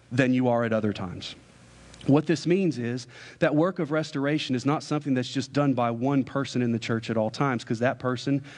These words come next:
may be more or less spiritual at any given time. It's those who God gives that discernment to through their walk with Christ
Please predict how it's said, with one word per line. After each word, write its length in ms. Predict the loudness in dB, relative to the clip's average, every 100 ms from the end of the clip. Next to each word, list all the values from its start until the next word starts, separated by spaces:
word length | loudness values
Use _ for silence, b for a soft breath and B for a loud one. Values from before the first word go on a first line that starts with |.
| B
may 120 | 2
be 140 | 4 4
more 280 | 6 4 2
or 120 | 0
less 220 | 0 -2
spiritual 480 | -2 0 0 0 -2
at 80 | 0
any 160 | 0
given 260 | 0 0 0
time. 320 | 0 0 0 B B B
It's 200 | 0 0
those 460 | 2 2 2 0 -2
who 100 | -4
God 340 | 0 0 0
gives 240 | -2 -2 0
that 220 | -2 -2
discernment 640 | -4 -2 2 4 2 0 -2
to 220 | 0 0
through 220 | 0 0 4
their 220 | 2 4
walk 320 | 2 2 0
with 160 | -8 -8
Christ 600 | -6 -4 -4 -4 -8